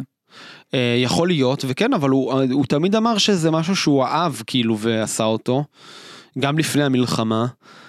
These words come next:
ו-, אה, ואת יודעת, ואז אחרי המלחמה, כשהוא חוזר לארצות הברית, הוא באמת מחליט שהוא רוצה ליצור סרטים. הוא כותב לכל מיני אולפנים בהוליווד, אה, ד-, מה, באמת דרג זין, סליחה על הביטוי, אבל זה מה שזה,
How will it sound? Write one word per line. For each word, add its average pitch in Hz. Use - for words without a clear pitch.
ו-, 117
אה, 107
ואת 104
יודעת, 175
ואז 151
אחרי 185
המלחמה, 160
כשהוא 165
חוזר 139
לארצות 156
הברית, 214
הוא 139
באמת 131
מחליט 147
שהוא 135
רוצה 120
ליצור 127
סרטים. 123
הוא 185
כותב 247
לכל 214
מיני 220
אולפנים 180
בהוליווד, 175
אה, 156
ד-, 165
מה, 151
באמת 156
דרג 160
זין, 139
סליחה 131
על 131
הביטוי, 127
אבל 127
זה 131
מה 147
שזה, 123